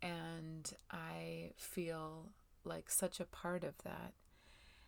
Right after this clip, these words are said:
And so in my own life, I've been practicing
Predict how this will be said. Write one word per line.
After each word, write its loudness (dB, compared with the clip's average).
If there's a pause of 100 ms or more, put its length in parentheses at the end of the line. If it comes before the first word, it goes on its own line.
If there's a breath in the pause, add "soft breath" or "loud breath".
(140 loud breath)
And 4
so 10
in 2
my 4
own 6
life, 2
I've 4
been 2
practicing 0